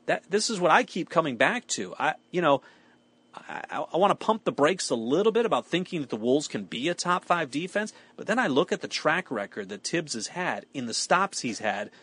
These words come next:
with the different talent he's had, and he's always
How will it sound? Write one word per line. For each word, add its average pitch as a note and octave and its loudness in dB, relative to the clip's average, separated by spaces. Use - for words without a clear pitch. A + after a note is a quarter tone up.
with C3+ 2
the C#3 2
different C#3+ -2
talent F3 2
he's A2 -8
had, G2 -2
and D3 -4
he's C3 -2
always E3+ 4